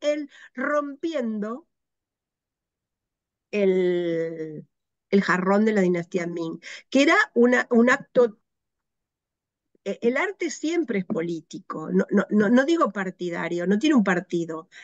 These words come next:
pero sí tiene una posición frente a la realidad, eh, de aceptación, de rechazo, de crítica, de, de, de observación, eh, tra-, pasiva o, o, o no. Entonces, eh, él mostraba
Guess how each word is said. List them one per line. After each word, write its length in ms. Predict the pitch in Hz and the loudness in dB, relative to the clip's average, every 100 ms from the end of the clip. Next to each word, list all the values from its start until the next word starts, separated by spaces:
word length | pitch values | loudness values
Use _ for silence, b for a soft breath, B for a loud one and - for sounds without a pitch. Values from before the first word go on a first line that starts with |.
| B | B
pero 200 | 190 190 | 2 4
sí 220 | - 302 | 4 6
tiene 200 | 381 302 | 6 4
una 160 | 233 196 | 2 0
posición 580 | 196 190 - 202 190 | -4 -6 -4 -2 -2
frente 300 | 175 170 165 | -4 -6 -6
a 40 | 170 | -6
la 120 | 175 | -4
realidad, 640 | 175 170 175 170 170 170 _ _ _ _ _ _ _ _ | -2 0 2 0 -2 -8 _ _ _ _ _ _ _ _
eh, 340 | 190 165 170 175 | 4 4 4 2
de 80 | 185 | 0
aceptación, 840 | - 180 - 151 - 262 285 240 | 0 -2 -6 -6 0 2 2 0
de 100 | 190 | -2
rechazo, 680 | 180 165 - 233 254 214 190 | -4 -8 -4 -2 -2 -4 -10
de 160 | 185 180 | -12 -6
crítica, 920 | 214 247 269 214 214 180 190 180 175 | -2 -2 -2 -4 -4 -4 -4 -4 -4
de, 280 | 175 175 - | -6 -8 -10
de, 200 | 85 - | -8 -6
de 140 | 196 | -6
observación, 920 | - - - - - 214 208 208 190 - B B B _ - | -4 -4 -2 -2 -2 2 4 4 2 0 B B B _ -10
eh, 320 | - - - 190 - | -8 -6 -8 -10 -8
tra-, 180 | - - _ _ _ _ | -8 -8 _ _ _ _
pasiva 760 | - 170 - 294 302 247 202 190 | -6 -2 4 4 6 4 4 0
o, 200 | 175 165 | -4 -12
o, 140 | 170 - | -14 -6
o 60 | 180 | 4
no. 360 | 226 262 240 247 B B - | 6 6 2 -4 B B -8
Entonces, 460 | 202 262 277 262 - | -6 -4 -4 -6 2
eh, 240 | 226 214 254 | 2 2 4
él 160 | 285 508 403 | 4 2 0
mostraba 460 | 294 285 - 403 | 0 2 2 2